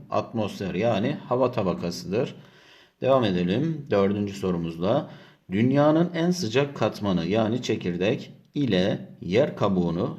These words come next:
yani kara katmanı gösteren sayılar hangisidir?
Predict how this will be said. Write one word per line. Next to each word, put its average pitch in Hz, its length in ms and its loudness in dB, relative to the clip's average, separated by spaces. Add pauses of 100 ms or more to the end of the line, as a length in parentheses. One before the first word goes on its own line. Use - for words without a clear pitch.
(120)
yani 117 460 0
kara 117 240 0
katmanı 92 640 -2 (320)
gösteren 139 520 0
sayılar 127 500 0
hangisidir? 87 760 -4